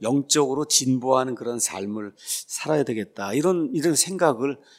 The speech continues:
갖는 거예요. 이거 우리 인간으로서 또 하나님을 믿는 성도로서 참 하나님 보시기에 그런 아름다운 마음이라고 이제 생각합니다. 참 좋은 거예요.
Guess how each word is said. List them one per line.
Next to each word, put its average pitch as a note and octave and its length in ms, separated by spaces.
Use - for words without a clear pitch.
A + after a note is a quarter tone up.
갖는 B2 380
거예요. A2+ 200
이거 C#3 180
우리 D3 320
인간으로서 B2+ 1040
또 A#2 320
하나님을 C#3 480
믿는 A#2+ 280
성도로서 A#2 960
참 C#3 160
하나님 E3 340
보시기에 C3+ 420
그런 C3 240
아름다운 C3 560
마음이라고 A2 580
이제 G2+ 120
생각합니다. C#3 680
참 E3 240
좋은 C3 420
거예요. G2 460